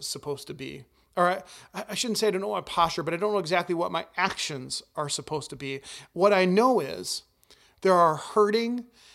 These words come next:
and desperate people. And so I know that turning a blind eye to hurting and desperate people is not an option for me as a follower of Jesus. It's not an option.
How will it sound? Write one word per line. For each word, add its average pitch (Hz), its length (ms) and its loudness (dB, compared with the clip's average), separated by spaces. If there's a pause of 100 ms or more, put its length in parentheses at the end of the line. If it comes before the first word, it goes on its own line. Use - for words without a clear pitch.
(320)
and 165 380 -8
desperate 214 640 0
people. - 500 -8 (1900)
And 190 120 2
so 220 160 6
I 196 100 6
know 214 300 6
that 196 200 0
turning 220 380 0
a 180 60 0
blind 202 600 2
eye 180 360 4
to 185 120 -6
hurting 196 480 0
and 160 160 -4
desperate 180 440 -2
people 165 340 -6
is 151 180 -6
not 165 360 -2
an 170 180 -8
option 156 400 -6
for 131 240 -6
me 135 300 -14
as 147 100 -8
a 143 80 -8
follower 139 480 -2
of 165 100 -2
Jesus. - 640 -10 (480)
It's - 140 -4
not 220 120 6
an 202 80 6
option. 160 440 0